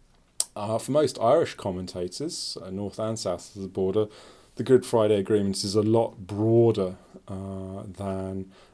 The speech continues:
uh, that view, and that in effect touches on pretty much every area of regulation. The, the Good Friday Agreement itself sits within a set of, uh, broader institutions and commitments, uh, by the various signatory parties,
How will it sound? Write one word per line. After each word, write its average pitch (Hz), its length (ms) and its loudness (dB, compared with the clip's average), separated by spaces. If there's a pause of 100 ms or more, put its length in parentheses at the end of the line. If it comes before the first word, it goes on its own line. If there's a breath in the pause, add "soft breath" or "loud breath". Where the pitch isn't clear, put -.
(120)
uh, 95 260 -8
that 92 280 -4
view, 139 680 -4
and 104 160 -2
that 101 160 -4
in 98 140 -4
effect - 500 -4
touches - 420 -8
on 95 180 -2
pretty 104 240 -10
much - 240 -8
every 101 340 2
area 92 260 0
of 95 160 -2
regulation. 101 680 0
The, - 180 0 (240 loud breath)
the 113 80 -4
Good 101 180 0
Friday 98 280 2
Agreement 98 380 -2
itself 104 420 0
sits - 380 -2
within 98 220 -2
a 95 80 -2
set - 300 -6
of, 95 280 -2
uh, 92 140 2
broader 104 640 2 (360 loud breath)
institutions 107 1000 -2
and 95 100 -4
commitments, 101 840 -2 (220)
uh, 95 480 -6 (140)
by 92 240 -2
the 95 100 -10
various 92 380 -2
signatory 98 560 -8
parties, 120 580 -2